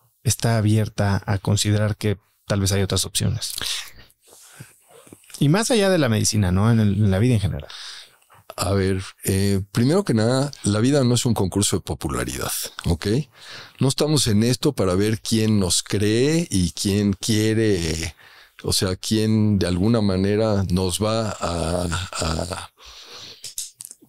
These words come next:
Speaker 2: pues, a, a, a apoyar o a aplaudir por lo que, lo que hacemos, ¿ok? Yo, yo creo que la, la forma más concreta de responder esta pregunta que me acabas de hacer es con incredulidad.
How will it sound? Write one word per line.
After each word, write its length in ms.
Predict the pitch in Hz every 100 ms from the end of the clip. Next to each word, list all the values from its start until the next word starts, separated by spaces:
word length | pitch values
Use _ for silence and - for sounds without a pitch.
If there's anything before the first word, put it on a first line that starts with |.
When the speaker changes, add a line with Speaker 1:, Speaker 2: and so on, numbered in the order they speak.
| -
Speaker 2:
pues, 360 | 90 85 -
a, 160 | 87 85
a, 320 | - - - - - - - 95
a 0 | -
apoyar 640 | 101 - 117 107 110 113 143
o 460 | 131 98 85 80 87
a 180 | 87 90
aplaudir 720 | - 117 101 107 113 131 135
por 240 | - 98
lo 180 | 87 85
que, 380 | - 80 80 85
lo 180 | 87 90
que 140 | -
hacemos, 640 | 80 - 80 92 - - - - -
¿ok? 180 | - - 123 160 - - - - - - - - _ - -
Yo, 440 | - 101 143 214 233
yo 220 | 120 156
creo 180 | - 262
que 120 | -
la, 220 | 143 110 107 -
la 180 | 113 107
forma 380 | - 135 165 185
más 340 | 131 127 139
concreta 540 | - 117 110 113 - 120
de 100 | 98
responder 480 | 90 - 90 101
esta 200 | 127 -
pregunta 360 | 123 90 95 120
que 80 | 104
me 80 | 85
acabas 320 | 110 113 127
de 100 | 92
hacer 300 | - 104 113
es 180 | 135 -
con 240 | 107 95
incredulidad. 960 | 98 - 95 95 98 95 95 90 98